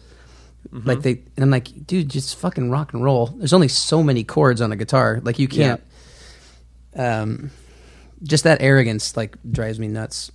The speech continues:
Speaker 1: Sure,
Speaker 2: But
Speaker 1: but, but I mean, I mean,
Speaker 2: I'm
Speaker 1: using
Speaker 2: sure
Speaker 1: the
Speaker 2: I ha-, I'm
Speaker 1: question to
Speaker 2: sure I
Speaker 1: get
Speaker 2: have
Speaker 1: at
Speaker 2: a little,
Speaker 1: what's, what is
Speaker 2: I have a little
Speaker 1: your
Speaker 2: bit
Speaker 1: mo-,
Speaker 2: of it.
Speaker 1: motivations there. You know, like you said, you know, like, eh, maybe you answered that with the creative, like, what, what makes you create the stuff, and you, you seem to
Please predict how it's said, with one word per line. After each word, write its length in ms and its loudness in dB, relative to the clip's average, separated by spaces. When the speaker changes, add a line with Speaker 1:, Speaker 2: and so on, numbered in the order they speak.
Speaker 1:
Sure, 340 2
Speaker 2:
But 180 0
Speaker 1:
but, 100 -16
but 120 6
I 40 4
mean, 160 -2
I 60 -4
mean, 80 2
Speaker 2:
I'm 80 6
Speaker 1:
using 200 4
Speaker 2:
sure 40 10
Speaker 1:
the 60 10
Speaker 2:
I 40 6
ha-, 120 8
I'm 60 8
Speaker 1:
question 120 8
to 60 4
Speaker 2:
sure 160 6
I 20 8
Speaker 1:
get 140 8
Speaker 2:
have 100 8
Speaker 1:
at 40 10
Speaker 2:
a 20 8
little, 240 8
Speaker 1:
what's, 100 0
what 180 2
is 100 0
Speaker 2:
I 40 2
have 180 6
a 60 8
little 240 4
Speaker 1:
your 80 2
Speaker 2:
bit 80 2
Speaker 1:
mo-, 60 -2
Speaker 2:
of 60 -4
it. 40 -4
Speaker 1:
motivations 680 -4
there. 200 -10
You 140 -6
know, 100 -4
like 140 -4
you 80 -10
said, 300 -2
you 140 2
know, 300 -2
like, 320 -2
eh, 180 -12
maybe 280 2
you 160 0
answered 260 -2
that 160 0
with 100 -4
the 100 -8
creative, 400 -2
like, 140 -4
what, 380 0
what 180 0
makes 320 -8
you 100 -4
create 440 -2
the 80 -8
stuff, 420 0
and 140 -6
you, 240 0
you 100 -6
seem 300 0
to 100 -2